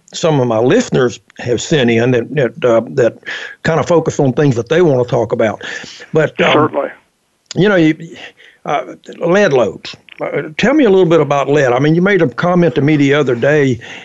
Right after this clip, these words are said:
Speaker 1: uh, that kind of made me raise my eyes a little bit, where it said, you know, the lead we're getting today is kind of crap compared to what it used to be. What, what are you talking about there?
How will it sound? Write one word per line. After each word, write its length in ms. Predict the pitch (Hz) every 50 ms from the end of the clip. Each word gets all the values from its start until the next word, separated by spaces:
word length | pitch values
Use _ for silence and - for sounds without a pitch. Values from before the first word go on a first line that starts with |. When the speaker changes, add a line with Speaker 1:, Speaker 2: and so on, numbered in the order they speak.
| - _ -
Speaker 1:
uh, 240 | 127 127 127 123 120
that 240 | 113 123 123 123 -
kind 220 | - 143 151 139
of 120 | 123 120 117 123 139 - - - - -
made 360 | - - 131 131 151 151 139
me 100 | 127 123 120
raise 300 | 123 135 139 135 123 110
my 180 | 123 120 117 -
eyes 340 | - 123 123 123 120 127 113
a 40 | 127
little 240 | 127 120 120 117 113
bit, 280 | 107 123 139 147 143 127
where 160 | 123 120 113
it 80 | 113
said, 220 | 110 - 147 131 131
you 80 | 147 156
know, 120 | 151 139
the 100 | 113 110
lead 380 | 113 120 139 170 196 190 151 139
we're 140 | 139 143 131
getting 320 | 123 156 160 143 135 123
today 420 | 113 117 117 143 147 151 147 135
is 200 | 120 113 - -
kind 280 | - - - 147 147 -
of 80 | - -
crap 320 | - 175 165 147 - -
compared 360 | - 127 123 151 147 135 123 123
to 40 |
what 180 | 127 127 131 123
it 140 | 123 117 117
used 220 | 131 139 123 - -
to 60 | 135
be. 180 | 104 113 110
What, 360 | 113 - - - - 170 196 185
what 120 | 160 190
are 40 | 233
you 100 | 208 196
talking 320 | - 170 170 165 - 156 131
about 280 | 120 120 120 107 -
there? 240 | 127 120 107 87